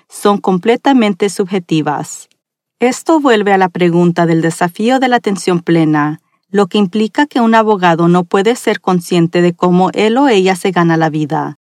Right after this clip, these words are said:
Pero no creo que eso sea cierto. Mi respuesta fue que un abogado podría practicar la atención plena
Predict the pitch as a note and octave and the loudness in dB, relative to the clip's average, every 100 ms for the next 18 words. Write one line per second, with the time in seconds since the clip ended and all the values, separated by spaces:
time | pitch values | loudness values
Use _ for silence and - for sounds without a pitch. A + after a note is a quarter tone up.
0 | _ _ _ _ A#3+ A#3+ C4 D4 C4 C#4+ | _ _ _ _ 2 4 2 0 -2 -2
1 | - E4 A#3 A3+ - F3+ E3+ - E3 D3+ | 0 0 0 -2 -2 -2 -2 -2 -4 -4
2 | - D#3 D3 D3+ _ _ G3+ G#3+ A3+ - | -6 -4 -4 -10 _ _ 0 2 0 -2
3 | B3+ - D#4+ - A3 G#3 G3 F3+ F#3 G3+ | -6 -2 -4 0 -2 0 0 2 2 2
4 | C#4+ D4+ G#3 G3+ - F#3+ F3+ F3+ F3+ G#3+ | 2 4 2 0 0 0 2 0 0 -2
5 | - B3 G3+ F#3 F3+ E3+ - D#3+ - G#3 | -2 -2 0 0 0 -2 -2 -4 0 0
6 | G3 E3 E3+ | 2 0 0